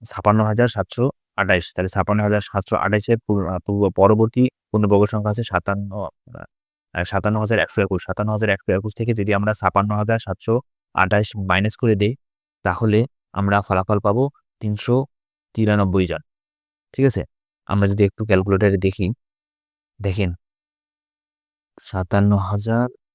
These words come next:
একশত একুশ মাইনাস ছাপ্পান্ন হাজার সাতশত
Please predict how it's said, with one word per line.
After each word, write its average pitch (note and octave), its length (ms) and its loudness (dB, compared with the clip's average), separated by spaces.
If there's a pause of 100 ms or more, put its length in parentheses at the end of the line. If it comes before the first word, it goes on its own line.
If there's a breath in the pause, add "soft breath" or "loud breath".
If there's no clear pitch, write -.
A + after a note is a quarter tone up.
(140)
একশত G2+ 400 -8 (160)
একুশ A#2+ 380 0 (120)
মাইনাস F#2 600 0 (1000)
ছাপ্পান্ন G2 540 0
হাজার G#2 460 0 (560)
সাতশত F#2+ 540 -4